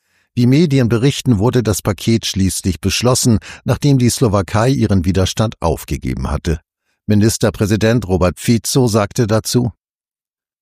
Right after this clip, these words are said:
„Ich sage es ganz offen, ich weiß, wovon ich rede. Ich habe es schon vor einigen Tagen gesagt. Wer mit den Wölfen leben will, muss mit ihnen heulen.“ Zitat Ende.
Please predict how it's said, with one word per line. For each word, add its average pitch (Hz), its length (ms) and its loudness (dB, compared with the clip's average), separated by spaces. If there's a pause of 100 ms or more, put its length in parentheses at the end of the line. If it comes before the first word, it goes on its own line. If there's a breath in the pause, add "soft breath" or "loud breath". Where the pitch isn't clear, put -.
„Ich - 200 -2
sage 92 260 2
es 76 200 -2
ganz 78 220 -2
offen, 76 380 -2
ich - 260 -6
weiß, 90 380 -2
wovon 64 300 -4
ich - 220 -6
rede. 71 340 0 (340)
Ich 131 160 0
habe 147 160 0
es 117 140 2
schon 104 240 2
vor 85 180 0
einigen 78 320 -2
Tagen 73 380 0
gesagt. 67 580 -6
Wer 95 200 0
mit 95 140 0
den 90 200 2
Wölfen 123 340 2
leben 117 380 2
will, 104 200 2
muss 85 360 0
mit 92 180 2
ihnen 76 400 0
heulen.“ - 520 -2 (500)
Zitat 90 460 0 (100)
Ende. 92 340 -2